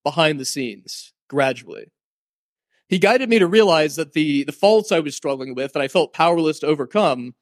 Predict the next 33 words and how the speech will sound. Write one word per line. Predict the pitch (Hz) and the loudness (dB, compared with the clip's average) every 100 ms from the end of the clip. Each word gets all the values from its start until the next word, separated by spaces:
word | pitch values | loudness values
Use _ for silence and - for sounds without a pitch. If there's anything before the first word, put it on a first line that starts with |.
| _ _ _ _ _ _ _ | _ _ _ _ _ _ _
like, | 156 156 | 0 0
over | 185 196 | 2 0
the | 190 | 0
last | 170 185 196 180 - - - | 2 2 2 -2 -14 -20 -16
ten | - 185 165 | -4 -4 -2
years | 160 233 175 | -2 -2 -4
or | |
so | 143 139 | -4 -4
prior | 131 170 214 160 | -4 -2 0 -2
to | |
that, | 123 117 123 | -4 -8 -6
he | 165 | 0
had | 190 | 2
been | 165 165 | 0 -2
gradually | 147 202 196 165 | 0 0 2 -2
placing | 151 151 190 208 160 | 0 -2 -2 -2 -6
people | - 175 156 147 | -6 -6 -2 -4
in | 147 | -2
my | 131 | -4
life | 127 190 147 127 - | -2 -2 -2 -4 -4
who | |
were | 156 127 | -4 -4
helping | 196 202 160 127 | -2 -2 -2 -6
me | 117 | -8
with | 104 - | -10 -16
those, | 69 - - _ _ _ _ _ _ | -20 -20 -20 _ _ _ _ _ _
who | 170 | 0
were | 165 151 | 0 2
guiding | 156 165 165 160 | 4 4 2 -2
me | 156 147 | -2 -2
and | 135 | -2
mentoring | 143 170 151 127 120 | -2 -4 -6 -6 -6
me. | 110 87 | -10 -16